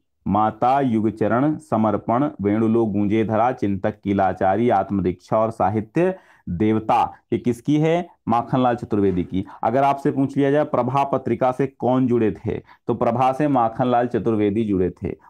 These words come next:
उन्नीस सौ तेरह ईस्वी में प्रभा का संपादन किया था माखनलाल चतुर्वेदी जी ने, ठीक है। एक कालू राम थी, भी थे प्रभा में, लेकिन आप माखनलाल चतुर्वेदी दिखिए जा, देखिएगा, ठीक है।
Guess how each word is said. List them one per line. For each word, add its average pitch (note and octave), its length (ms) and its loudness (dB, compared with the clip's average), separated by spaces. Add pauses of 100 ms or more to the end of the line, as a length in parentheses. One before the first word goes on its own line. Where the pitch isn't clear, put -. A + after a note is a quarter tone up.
उन्नीस C3 320 2
सौ D#3 100 -2
तेरह C3 340 2
ईस्वी C3 260 0
में C#3 120 2
प्रभा A#2 340 0
का C3 160 0
संपादन A2 600 0 (300)
किया A2+ 260 2
था A#2+ 300 -2 (260)
माखनलाल G#2 580 0
चतुर्वेदी F2+ 580 -2
जी F2 140 -6
ने, F2+ 120 -8 (280)
ठीक C3 180 -2
है। D#3 140 -2 (340)
एक G2+ 180 -4
कालू B2+ 300 2
राम B2 260 2
थी, G#2+ 140 -6
भी A2+ 140 0
थे B2 160 -4
प्रभा G#2 340 -2
में, A2+ 180 -6 (600)
लेकिन G2 300 -4
आप A2 160 0
माखनलाल G#2+ 500 0
चतुर्वेदी G2+ 540 0
दिखिए F#2+ 380 -4
जा, E2 160 -8 (220)
देखिएगा, F#2 460 -4
ठीक B2 260 -6
है। F#3 100 -2